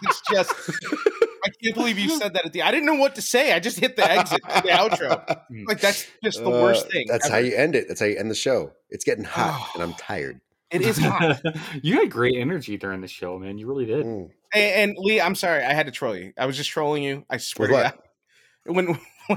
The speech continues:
Speaker 1: when he was like, "What'd you think of Biden's speech?" I was like, "Oh, I'm gonna troll Lee." <laughs> Because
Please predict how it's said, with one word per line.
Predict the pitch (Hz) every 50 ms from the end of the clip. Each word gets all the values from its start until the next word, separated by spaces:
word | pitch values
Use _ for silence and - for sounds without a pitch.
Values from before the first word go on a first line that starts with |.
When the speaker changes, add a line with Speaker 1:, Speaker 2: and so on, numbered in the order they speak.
| - -
Speaker 1:
when | 269 254
he | - 285
was | 294 269 226
like, | 233 254 220
"What'd | 196 226 208 240
you |
think | 226 277 269 -
of | 277 -
Biden's | - 294 294 294 294 311 294 -
speech?" | - - 370 339 330 - - _ - - - _
I | 180
was | 208
like, | 214 226 226
"Oh, | 247 277 320 339 349 349 349 349 359 339 339
I'm | 339 349
gonna | 320 311
troll | - - 349 277 262 269 277 269
Lee." | 269 262 220 214 - -
<laughs> | - - _ _ - _
Because | 240 - _ 240 240 208 -